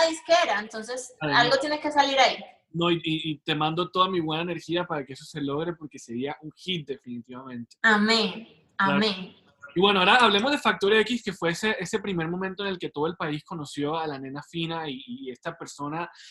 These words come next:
Speaker 2: que se montó en escena y, y enamoró a tanta gente, porque bueno, Julio ganó, pero digamos que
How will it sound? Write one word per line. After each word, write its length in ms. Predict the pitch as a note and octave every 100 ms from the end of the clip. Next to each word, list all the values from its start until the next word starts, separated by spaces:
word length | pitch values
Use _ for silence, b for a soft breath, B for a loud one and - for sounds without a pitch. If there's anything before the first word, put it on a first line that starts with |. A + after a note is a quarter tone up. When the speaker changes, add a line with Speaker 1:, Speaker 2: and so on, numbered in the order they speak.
| B
Speaker 2:
que 100 | E3+
se 140 | E3
montó 540 | F#3 E3 E3+ D#3 G3 A#3
en 100 | A#3+
escena 400 | G#3+ G3+ G3+ A3
y, 160 | G#3+ G#3
y 160 | F3
enamoró 460 | E3+ E3 D#3+ D#3 F3
a 80 | E3+
tanta 380 | - A3 A3 G3+
gente, 560 | G3+ G3+ F#3 F#3 G#3+ _ b b b
porque 240 | - F3+ E3
bueno, 220 | F#3 F3
Julio 280 | C3+ D3 F#3
ganó, 300 | G3+ F3+ G3
pero 260 | A3 F#3+ D3+
digamos 360 | D3 C#3+ C#3 F3
que 280 | - F#3+